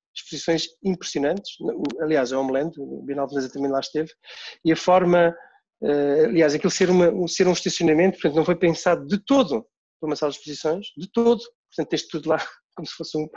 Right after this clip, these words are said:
uma garagem, e, portanto, permite realmente exposições impressionantes. Portanto, isto é uma espécie de autocrítica, efetivamente, mas é para dizer também que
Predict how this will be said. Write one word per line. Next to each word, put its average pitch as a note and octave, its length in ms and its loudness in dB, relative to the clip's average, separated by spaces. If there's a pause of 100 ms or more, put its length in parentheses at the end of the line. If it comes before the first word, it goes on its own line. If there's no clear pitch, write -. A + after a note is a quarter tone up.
(300)
uma D#3 120 2
garagem, D#3 360 2 (800)
e, F3 100 0
portanto, F#3+ 1040 4
permite F#3+ 440 2
realmente F#3 600 2 (280)
exposições F3+ 680 -2
impressionantes. D3 560 0 (720)
Portanto, F#3+ 160 2
isto G3 140 2
é - 20 6
uma A3 100 6
espécie G3+ 340 -2
de F#3 40 4
autocrítica, E3+ 760 0
efetivamente, D3 720 -2
mas E3+ 420 -2
é E3 60 -10
para E3+ 160 -2
dizer E3 200 -2
também F3+ 300 2
que F#3 400 2